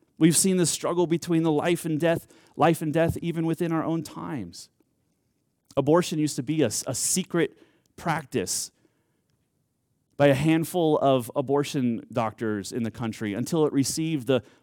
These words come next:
public support of the Supreme Court, and abortion clinics are everywhere in every state around the country. Thirty years ago, there was no doctor, almost no doctor in the entire world that would,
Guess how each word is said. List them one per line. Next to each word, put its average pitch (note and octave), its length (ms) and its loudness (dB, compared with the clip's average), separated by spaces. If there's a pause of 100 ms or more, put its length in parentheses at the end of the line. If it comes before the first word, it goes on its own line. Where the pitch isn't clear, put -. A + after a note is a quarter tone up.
(680)
public F3 440 2
support D3 600 4
of A2+ 80 -2
the C3 80 2
Supreme C#3+ 440 0
Court, D3 440 -2 (160)
and C#3 100 0
abortion D3+ 440 0
clinics D3 460 -2
are B2+ 120 -2 (180)
everywhere D3+ 480 2
in B2+ 120 -2
every C3+ 260 -2
state C3 360 -4
around A#2 260 -4
the A2 60 -8
country. G#2 500 -10 (920)
Thirty F#3+ 260 8
years E3 300 4
ago, C3 300 2
there B2 80 0
was A#2+ 180 0
no D#3 220 4
doctor, D3+ 520 -2
almost D3+ 320 -2
no D#3+ 220 2
doctor D3 400 -2
in B2+ 60 -2
the B2 100 0
entire C#3 400 -2
world B2 640 0 (380)
that C#3 220 2
would, B2 320 2